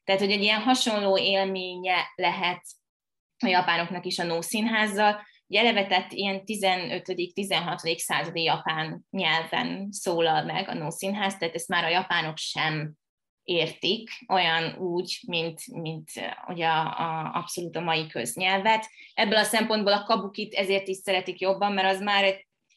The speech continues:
kicsit közelebb van időben hozzájuk, tehát hogy az már jobban érthető a számukra a nyelvezete, illetve hogy a Nószínház, a Nót szokták a maszkos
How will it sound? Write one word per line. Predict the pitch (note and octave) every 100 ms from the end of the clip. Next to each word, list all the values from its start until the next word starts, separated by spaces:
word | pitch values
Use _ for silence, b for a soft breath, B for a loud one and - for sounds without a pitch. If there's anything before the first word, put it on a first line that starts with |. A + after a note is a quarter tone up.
| b b _
kicsit | A#3+ A#3 F#3+
közelebb | G#3 F#3+ F#3 F3+
van | F3+
időben | F#3+ F#3+ F#3+ F#3 F3+
hozzájuk, | F3+ F#3 G3+ G3+ G#3+ A3 -
tehát | F#3 F3+
hogy | G#3 F3
az | F3 F3
már | - F#3 F#3
jobban | D#3 F#3 F3 E3+
érthető | D#3 D3+ - F3+ G3 G#3+ G#3
a | -
számukra | F3 - E3+ E3+ E3+ E3
a |
nyelvezete, | D#3+ E3+ F#3+ G3 G3 G3+ G3 - b b -
illetve | G3 F#3+ F#3+
hogy | F#3
a | F#3+ F3+ G3
Nószínház, | A3 A3+ G3 G3 F3 F3+ -
a |
Nót | F#3 F#3+ F#3+
szokták | - F#3 F3 F3 F3
a |
maszkos | F3+ F3 E3+ - E3+ D#3+ - -